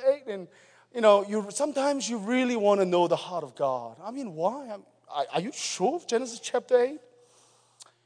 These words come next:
And he will not budge. He will just, "Mm-mm, Genesis chapter eight." I mean, I studied through chapter eight. I, I, I know what that means, but really, what are you trying to say?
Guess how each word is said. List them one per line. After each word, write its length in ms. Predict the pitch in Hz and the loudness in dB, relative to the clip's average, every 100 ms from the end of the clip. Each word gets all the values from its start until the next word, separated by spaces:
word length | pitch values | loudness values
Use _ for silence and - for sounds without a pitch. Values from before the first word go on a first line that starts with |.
| _ _ _ | _ _ _
And 140 | 160 185 | -2 -2
he 140 | 208 | 0
will 180 | 226 226 | 2 6
not 260 | 220 220 165 | 10 10 12
budge. 480 | 202 277 220 - - - | 10 10 4 -2 -12 -14
He 60 | |
will 140 | 220 190 | -10 -8
just, 260 | 160 - - | -8 -10 -14
"Mm-mm, 380 | 185 214 226 160 _ | -8 -6 -8 -12 _
Genesis 400 | - 123 156 - | -18 -14 -10 -4
chapter 400 | - 170 170 202 | 2 2 2 -2
eight." 220 | 143 123 _ _ _ _ _ _ - | -2 -8 _ _ _ _ _ _ -12
I 60 | |
mean, 100 | 202 | -4
I 140 | 139 156 | 0 0
studied 420 | - - 165 349 | 0 -2 -2 -2
through 160 | 165 | -12
chapter 300 | 127 139 117 | -10 -10 -10
eight. 240 | 117 117 123 | -12 -12 -10
I, 320 | 156 123 131 | -10 -10 -10
I, 200 | 143 127 | -8 -8
I 40 | |
know 100 | 180 | -8
what 160 | 202 151 | -8 -6
that 140 | 143 | -6
means, 160 | 151 175 | -6 -6
but 160 | 170 - - - _ _ _ | -4 -4 -8 -20 _ _ _
really, 560 | 180 285 339 339 269 165 - - _ _ _ _ _ _ _ _ | 0 4 6 6 4 -2 -14 -20 _ _ _ _ _ _ _ _
what 120 | 233 | -6
are 80 | 294 | -2
you 80 | 285 | -2
trying 240 | 277 302 | 0 -2
to 80 | 302 | -2
say? 480 | - 254 285 294 | -6 0 0 0